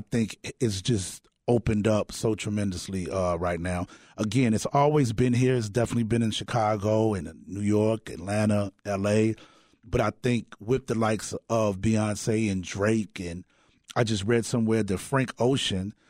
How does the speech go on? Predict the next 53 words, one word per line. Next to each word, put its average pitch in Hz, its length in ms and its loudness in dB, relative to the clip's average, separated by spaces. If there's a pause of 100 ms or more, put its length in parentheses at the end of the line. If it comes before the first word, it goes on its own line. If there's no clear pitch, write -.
(160)
just 120 240 0
announced 110 320 2
he's 123 220 0
doing 110 220 2
his 120 200 2
new 131 160 4
album, 135 380 2 (120)
and 107 140 0
it's 95 140 -2
an 101 80 0 (100)
all 107 220 4
house - 400 0
music 98 260 -6
album. 85 360 -2
He's 110 180 -2
not 101 160 -2
even 82 180 -12
calling 95 340 0
it 80 100 -4
dance. 87 280 -6
He's 104 140 -6
like, 90 180 -2 (380)
"I'm 123 220 2
doing 104 240 2
the 95 60 2
real 98 260 0
stuff. 87 260 -4
I'm 104 140 0
doing 101 180 -2
a 87 80 -6
full 110 480 2
house 98 300 0
music 92 340 -6
album." 104 360 2 (520)
And 131 100 2
then 135 120 2
you 127 80 4
look 143 240 4
what's 117 140 4
going 123 280 4
on 120 140 4
in 110 100 2
the 104 180 -2
industry, 117 440 2
and 101 100 -4
you're 107 80 -2
hearing 123 360 0
that 98 180 0
sound, 117 320 -2
like 95 140 -2
Lizzo's 104 540 2
done 85 240 -4
it. 73 140 -8